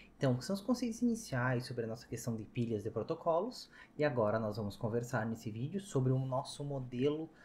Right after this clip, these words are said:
ose, que é o nosso modelo de referência, ok?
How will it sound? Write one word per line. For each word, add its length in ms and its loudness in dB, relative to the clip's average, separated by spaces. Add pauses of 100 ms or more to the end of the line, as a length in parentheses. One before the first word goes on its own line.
(340)
ose, 640 6
que 100 -6
é 60 0
o 20 0
nosso 260 -4
modelo 440 4
de 240 2 (320)
referência, 1800 2 (380)
ok? 400 -2